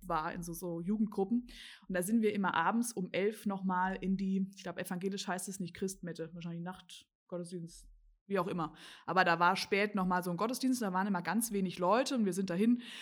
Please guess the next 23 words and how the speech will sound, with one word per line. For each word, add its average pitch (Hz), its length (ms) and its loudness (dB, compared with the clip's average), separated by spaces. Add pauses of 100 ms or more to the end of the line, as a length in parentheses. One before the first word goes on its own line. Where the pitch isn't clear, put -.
(140)
und 185 120 -2
dann 180 160 0
wurde 185 180 4
da 170 180 4
auch 170 300 0
alles 185 300 4
inszeniert 185 640 0
an 165 200 -2
Lichteffekten, 185 560 0
was 165 180 -4
geht, 202 280 6
also 175 180 -2
komplettes 180 500 0
Licht 214 300 2
aus, 185 360 4
jeder 185 280 2
hatte 196 140 0
so 208 100 2
eine 240 100 4
Kerze 175 680 -4
und 170 100 -6
dann 170 160 -6
wurde, 185 300 -2